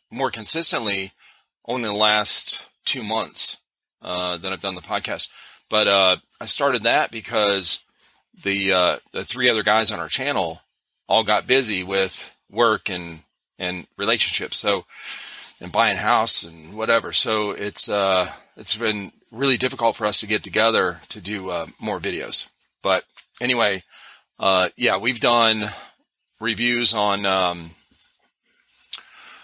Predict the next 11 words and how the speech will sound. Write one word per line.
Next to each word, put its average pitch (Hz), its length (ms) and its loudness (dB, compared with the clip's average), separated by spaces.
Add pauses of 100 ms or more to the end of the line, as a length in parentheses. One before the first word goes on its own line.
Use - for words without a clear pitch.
(140)
the 127 100 2
ones 190 240 4
we've 160 160 2
done 135 140 4
the 113 80 -4
history 135 500 0
on 76 300 -6 (600)
were, 113 200 0
like, 107 460 2
uh, 98 460 0 (400)
the, 95 280 -2